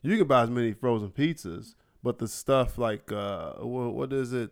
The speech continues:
Uh, like the toilet paper, is a paper towel. Like, not the, I'm trying to figure out what to say. Like the milk, like the real stuff that can get you through a shelter in place kinda s-,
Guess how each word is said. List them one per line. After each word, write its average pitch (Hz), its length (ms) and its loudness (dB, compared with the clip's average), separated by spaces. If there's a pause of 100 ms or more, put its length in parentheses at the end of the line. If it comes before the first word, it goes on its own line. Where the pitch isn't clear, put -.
Uh, 104 420 -10
like - 200 -16
the 110 100 -14
toilet 107 360 -8
paper, 104 280 -8
is 101 100 -14
a - 60 -16
paper 107 280 -6
towel. 107 380 -8
Like, 107 220 -12
not 127 240 -14
the, 101 100 -16
I'm - 500 -14
trying 156 200 -4
to - 40 -14
figure 123 260 -2
out 113 140 2
what 113 140 -6
to 95 80 -18
say. 110 360 -4 (300)
Like 160 160 0
the 123 80 -4
milk, 120 400 2
like 117 160 -4
the 117 100 -6
real 139 420 -2
stuff - 640 -2 (360)
that 120 140 -2
can 110 180 -8
get 117 260 -4
you 117 100 -8 (120)
through 113 280 -4
a 85 680 -10 (300)
shelter 120 560 -2
in 98 80 -8
place 113 340 -4
kinda 107 300 -6
s-, - 260 -16